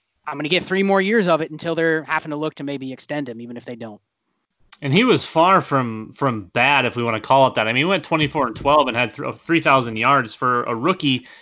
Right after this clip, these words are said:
Speaker 2: in a new offense and only playing thirteen games. I don't think he's a great quarterback, but that doesn't mean he can't be a really nice fantasy asset. Like you mentioned, Nathan,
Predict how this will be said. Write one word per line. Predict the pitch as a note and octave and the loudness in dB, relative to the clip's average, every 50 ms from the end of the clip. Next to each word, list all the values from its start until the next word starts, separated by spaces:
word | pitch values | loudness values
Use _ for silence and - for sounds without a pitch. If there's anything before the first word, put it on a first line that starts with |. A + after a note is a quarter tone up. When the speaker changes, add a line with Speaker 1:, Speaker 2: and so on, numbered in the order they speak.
| _ _ _ _ | _ _ _ _
Speaker 2:
in | E3 E3 | 0 2
a | E3+ E3+ | 4 4
new | D#3+ D#3 D#3 D3 | 4 4 6 6
offense | C#3+ D3+ D#3 C#3+ D3+ C3+ B2+ A2+ B2+ | 6 4 4 4 0 0 0 -2 -2
and | B2 | -2
only | B2+ C#3+ C#3+ C3 | -2 0 -2 -2
playing | C3+ - C#3+ C3 C#3+ E3 F3+ F#3+ F#3 | -2 -2 0 2 2 2 0 -2 -2
thirteen | - - G3+ G3 F#3 - G3+ G#3 G#3+ G#3 | -2 -2 -2 -2 -2 -4 -4 -4 -2 -2
games. | G3+ G#3 G#3+ A3 A#3 B3 B3+ B3+ - - _ _ _ _ _ _ _ _ _ _ _ - - - _ _ _ _ _ _ _ _ A#3+ A3 - - | -2 -2 0 0 0 -2 -4 -4 -6 -14 _ _ _ _ _ _ _ _ _ _ _ -20 -20 -20 _ _ _ _ _ _ _ _ -14 -10 -4 0
I | E3+ G#3+ C#4+ | 2 4 6
don't | C#4 D4 C#4 A#3+ | 6 6 4 4
think | E3 E3 A#3+ B3+ G3+ | 2 2 2 2 4
he's | E3 G3+ G#3+ F#3+ | 2 2 2 2
a | G3+ | 2
great | F3 F#3+ F#3+ F3+ D3 | 4 4 4 2 2
quarterback, | - D#3 A3 A3+ G#3+ F3+ C3 B2+ A#2 A2+ A2 G#2+ - - | 2 2 4 4 4 4 4 2 2 0 0 -2 -6 -8
but | D3+ | 0
that | - F3+ G3 | 2 2 4
doesn't | G3+ G#3+ F#3+ F#3+ | 4 2 2 2
mean | F#3 F#3 F3 | 2 2 2
he | F3 E3 | 2 2
can't | - E3+ E3 D#3 | 0 0 0 0
be | C#3+ C#3+ | 0 0
a | |
really | C#3 C#3 C#3+ C#3 | 0 2 0 2
nice | C3+ C3 B2 A#2 | 0 0 -2 -2
fantasy | - D3+ C#3+ C#3+ C3+ - D3 | -2 -2 -2 -2 -2 0 0
asset. | C3 C3 C3 - D#3+ C#3 | 0 0 0 -2 -4 -2
Like | C3 C3 C3 - D#3 | -2 -2 -2 -2 -4
you | D3 C3+ - | -4 -2 0
mentioned, | D3 D3+ D3 - D3+ C3+ B2+ | 0 0 0 0 -2 -2 0
Nathan, | B2+ C3 C3 - D3 C3+ C3 B2+ | 0 0 0 0 0 -2 -2 -4